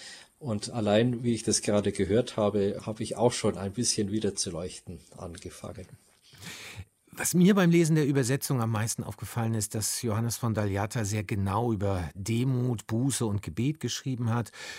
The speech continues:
Speaker 2: über den Kampf gegen innere Dämonen wie Wollust und Völlerei und über die Liebe zu Gott und seinen Rückzug ins Alleinsein.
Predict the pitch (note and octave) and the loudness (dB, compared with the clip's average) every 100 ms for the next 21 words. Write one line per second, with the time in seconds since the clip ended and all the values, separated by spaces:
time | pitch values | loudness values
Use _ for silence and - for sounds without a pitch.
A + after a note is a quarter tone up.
0 | - A#2+ G#2+ G#2 G2+ - B2 C#3+ - B2 | -8 -2 0 2 -2 -2 0 0 0 -2
1 | A2 G#2+ A#2+ C#3 C3 A#2 G#2+ G2+ G2+ A#2 | -2 -2 0 0 2 0 0 2 2 2
2 | C3+ C3+ A2+ F#2+ D#2 G#2 B2 C3 A#2 - | 4 4 2 0 0 2 4 4 2 -2
3 | F#2+ - G#2+ G#2 G2 F2 G2+ C#3+ D3 A2+ | -4 -2 -2 0 0 -2 0 0 0 0
4 | C3 A#2 A2 A#2 G2+ G2+ B2+ C3+ - G2+ | -2 -2 -2 -2 0 0 0 -2 -4 -8
5 | - B2 - B2+ A#2 G#2 A2 A2+ A2 A2+ | -2 -2 -2 -4 -2 -2 0 0 0 -2
6 | - - A#2+ - A2 G2+ - F#2+ E2+ D#2+ | -6 -6 -6 -6 -4 -4 -4 -4 -4 -4
7 | D#2+ C#2+ D#2 D2+ | -6 -8 -8 -10